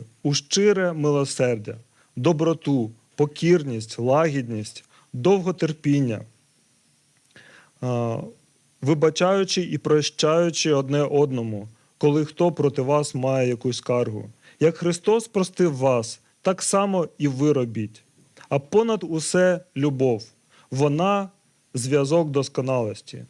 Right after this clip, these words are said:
Нехай перебуває у ваших серцях мир Христа, до якого ви були покликані в одному тілі, й будьте вдячні». Це,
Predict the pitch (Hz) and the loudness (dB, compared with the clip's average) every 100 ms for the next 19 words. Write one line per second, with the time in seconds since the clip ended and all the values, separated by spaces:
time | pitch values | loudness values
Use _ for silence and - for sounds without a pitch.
0 | _ - _ - 160 147 202 208 190 - | _ -20 _ -2 0 2 2 2 0 0
1 | 165 160 147 156 180 165 131 151 160 143 | 0 2 0 2 4 4 2 0 0 -2
2 | - 151 - 165 151 - 139 170 185 - | -2 -4 0 -2 -2 -4 0 2 2 0
3 | 156 147 143 123 110 127 131 180 180 160 | -4 -2 -2 -2 0 0 0 0 2 2
4 | 135 156 139 139 143 151 143 - - 139 | 2 0 2 2 2 2 -2 -8 -2 -2
5 | 139 151 156 139 127 123 127 127 147 151 | 2 2 2 0 -2 0 0 0 0 0
6 | 147 - 139 120 104 - _ _ _ 127 | -4 0 0 0 -2 -8 _ _ _ -4
7 | 127 131 185 180 160 139 - _ 120 110 | -2 0 -2 0 0 0 -6 _ -14 -4
8 | 123 113 104 - - 117 _ _ _ _ | 0 0 -2 -10 -16 -20 _ _ _ _
9 | - _ _ _ - 180 185 151 | -20 _ _ _ 0 2 2 0